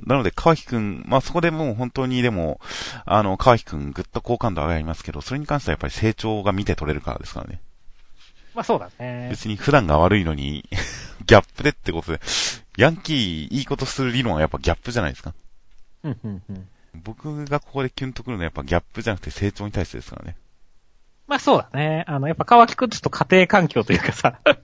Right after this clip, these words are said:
Speaker 2: <laughs> 過去が壮絶だったからこそ、この一歩っていうのがね、この歩み寄る一歩っていうのが、本人にとってもね、すごい偉大なもんだっていうところは見て取れますからねっていう。
Speaker 1: はい。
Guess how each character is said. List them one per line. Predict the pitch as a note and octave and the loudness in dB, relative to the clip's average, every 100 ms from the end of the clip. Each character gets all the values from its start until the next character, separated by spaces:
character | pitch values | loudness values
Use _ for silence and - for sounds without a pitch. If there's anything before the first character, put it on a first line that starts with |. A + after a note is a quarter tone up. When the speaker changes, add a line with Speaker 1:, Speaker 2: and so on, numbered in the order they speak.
| - | 0
Speaker 2:
<laughs> | - B3 - - | 0 -14 -12 -2
過 | A3 | 4
去 | B3 | 6
が | G#3 | 6
壮 | - A3 | 6 4
絶 | A3 A#3 | 4 4
だ | |
っ | A#3+ | 2
た | - | 4
か | A3+ | 6
ら | A3+ | 6
こ | A3 | 8
そ、 | B3+ B3 D3 | 8 10 10
こ | C3 - | 8 4
の | F3+ | 6
一 | G3+ | 4
歩 | - F3 | 4 2
っ | - | 2
て | C3 | -2
い | |
う | A2 | -2
の | F#2 | -2
が | |
ね、 | G#2+ C3 B2 | 0 2 0
こ | _ A2 | _ -4
の | G#2+ | 2
歩 | C3+ D#3+ | 6 6
み | F3 | 8
寄 | F#3+ | 8
る | C#3+ | 8
一 | |
歩 | - | 4
っ | C#3 | 0
て | - | 0
い | |
う | |
の | G2+ | -4
が、 | G2 - - - | -6 -12 -8 6
本 | A3+ | 8
人 | G3+ C3+ | 8 6
に | |
と | F3 | 4
っ | F3+ | 4
て | E3+ | 2
も | A2 | 2
ね、 | A2 B2+ - | 4 2 2
す | - | 4
ご | D#3 | 4
い | A#2+ | 8
偉 | |
大 | E3 F3+ | 8 8
な | G3 | 8
も | G#3 | 8
ん | |
だ | G#3 | 6
っ | C#3 | 4
て | - | 0
い | |
う | C#3 | -2
と | - | 4
こ | B3 | 8
ろ | G#3+ | 10
は | A2 G#2 - _ | 8 4 -10 _
見 | G3+ | 2
て | D3+ | 6
取 | C3 | 6
れ | |
ま | B2 | 6
す | - | 4
か | E2+ | -4
ら | |
ね | F#2+ - - | -6 -12 -10
っ | |
て | |
い | G2+ | -10
う。 | |
Speaker 1:
は | |
い。 | G2+ | -12